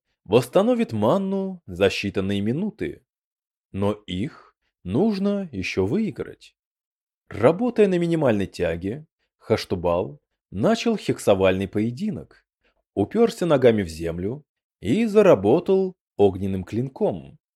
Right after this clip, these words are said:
Глаза почти закрыл, зрение всё равно не поможет. Гахерим слишком быстр.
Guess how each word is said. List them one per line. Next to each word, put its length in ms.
Глаза 480
почти 380
закрыл, 640
зрение 680
всё 180
равно 280
не 80
поможет. 600
Гахерим 800
слишком 600
быстр. 520